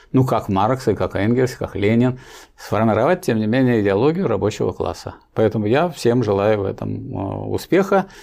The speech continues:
и надеюсь, что он, этот успех придёт.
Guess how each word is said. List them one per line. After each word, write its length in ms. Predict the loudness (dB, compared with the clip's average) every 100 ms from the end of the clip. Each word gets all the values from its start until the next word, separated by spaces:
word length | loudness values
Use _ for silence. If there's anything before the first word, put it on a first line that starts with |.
| -20 -20 _
и 260 | 0 2 4
надеюсь, 440 | 4 4 4 2
что 760 | 0 2 4 4 2 2 -2 -4
он, 320 | -2 0 0
этот 300 | -2 -2 -2
успех 340 | -4 0 0 0
придёт. 380 | -2 -4 -6